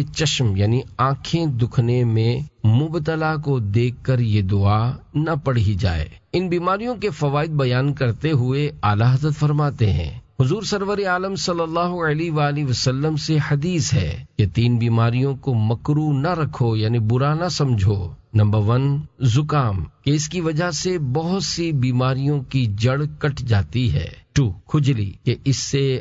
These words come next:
امراض جلدیہ یعنی skin ڈیزیزز، جزام یعنی کوڑ وغیرہ کا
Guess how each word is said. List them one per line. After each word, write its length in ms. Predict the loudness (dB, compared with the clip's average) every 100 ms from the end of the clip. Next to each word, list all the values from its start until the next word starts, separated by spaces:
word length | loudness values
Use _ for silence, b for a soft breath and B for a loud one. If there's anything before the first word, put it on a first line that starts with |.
| -2
امراض 540 | 0 2 2 0 2 0 2
جلدیہ 580 | 2 2 2 2 4 2 0 -2
یعنی 200 | 0 0 0
skin 460 | -2 -2 -2 -2 0
ڈیزیزز، 840 | 2 2 2 2 2 2 -2 -10 -12 0
جزام 720 | 4 4 4 2 2 0 -4 0
یعنی 240 | 0 0
کوڑ 380 | -2 -2 -2 0
وغیرہ 440 | 0 0 2 0
کا 300 | 0 0 0